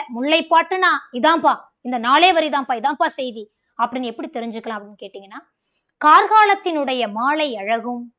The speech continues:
கார்காலத்தின் மாலை அழகும், முல்லை நில மலர்களின் எழிலும், போருக்கு சென்ற தலைவனின் நிலையும், தலைவனின் வருகையை எதிர்நோக்கி காத்து கொண்டிருக்கக்கூடிய தலைவியின் மனநிலையும்,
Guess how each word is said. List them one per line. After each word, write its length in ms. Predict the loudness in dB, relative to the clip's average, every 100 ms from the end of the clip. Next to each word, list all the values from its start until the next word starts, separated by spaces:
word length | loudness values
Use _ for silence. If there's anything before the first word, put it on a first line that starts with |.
| _ _ _ _ _ _ -2
கார்காலத்தின் 840 | 2 2 4 2 4 0 -4 -8 -10 -10
மாலை 540 | -6 0 0 0 -6
அழகும், 580 | -8 -6 -6 -6 -16 -20 _ _ _ _ -4
முல்லை 440 | 0 2 0 0
நில 260 | -2 -2 -2
மலர்களின் 680 | -2 0 0 -2 -4 -6 -8 -6
எழிலும், 400 | -4 -4 -6 -10 _ _ _ _ _ _ _ _ _ _ 4
போருக்கு 520 | 6 6 2 0 -2
சென்ற 340 | 0 -2 0 -2
தலைவனின் 680 | -2 -2 0 -2 -4 -8
நிலையும், 500 | -8 -4 -4 -4 -8 -12 _ _ _ _ _ _ _ _
தலைவனின் 640 | 2 2 2 0 -2 -2 -2
வருகையை 520 | -2 0 -2 -2 -4
எதிர்நோக்கி 680 | -4 -4 0 0 0 -4 -4
காத்து 400 | -6 -6 -8 -8
கொண்டிருக்கக்கூடிய 1120 | -6 -2 -2 -4 -8 -8 -8 -8 -8 -10 -12 _ _
தலைவியின் 720 | -2 0 0 -2 -4 -8 -8 -8
மனநிலையும், 680 | -6 -6 -4 -4 -4 -6